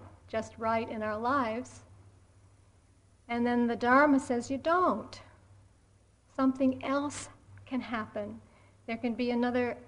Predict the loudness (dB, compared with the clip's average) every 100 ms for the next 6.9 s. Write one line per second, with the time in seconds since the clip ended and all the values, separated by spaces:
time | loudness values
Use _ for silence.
0 | -10 0 2 4 6 4 2 -6 -10 -6
1 | -6 -6 -8 -4 -2 -4 -6 -10 -12 -16
2 | -20 -20 -20 _ -8 -6 -2 -2 -2 -4
3 | -2 0 0 -2 -6 -14 -20 -20 -20 -20
4 | _ -20 -20 _ _ _ -14 2 4 6
5 | 4 4 2 2 -2 -2 -2 -2 -2 -6
6 | -8 -8 -2 0 2 2 0 0